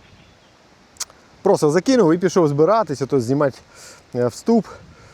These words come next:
Взагалі не клювало, нічого. Стояло, не знаю, півгодини фідер стояв, жодної покльовки, навіть черві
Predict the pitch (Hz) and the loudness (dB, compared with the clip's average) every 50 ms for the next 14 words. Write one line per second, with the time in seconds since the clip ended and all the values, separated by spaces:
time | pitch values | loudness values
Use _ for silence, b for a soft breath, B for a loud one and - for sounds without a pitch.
0 | b b b b b b _ _ _ _ - 117 135 208 214 220 214 202 175 151 | b b b b b b _ _ _ _ -8 -2 0 0 2 2 2 2 0 0
1 | 123 135 139 135 127 117 107 104 110 127 165 180 - - 147 117 104 101 - - | 0 0 0 0 2 0 0 0 0 -2 -2 -4 -2 -2 -2 -2 -2 -4 -4 -2
2 | 143 151 196 214 220 202 185 160 151 156 151 143 143 123 - 180 165 165 170 156 | -2 0 2 2 2 2 0 0 0 0 0 -2 -2 0 0 0 0 2 0 0
3 | 160 151 135 123 - 135 127 135 - - 196 196 180 127 117 123 143 147 147 151 | 0 0 0 -2 -4 -4 -4 -4 -2 0 0 0 0 0 -2 -2 -2 0 0 -2
4 | 131 - 139 - 139 120 - - - 113 123 131 110 - - 147 123 110 98 | -2 -2 -4 -4 -4 -4 -4 -4 -4 -4 -2 -2 -4 -4 -4 -4 -4 -4 -6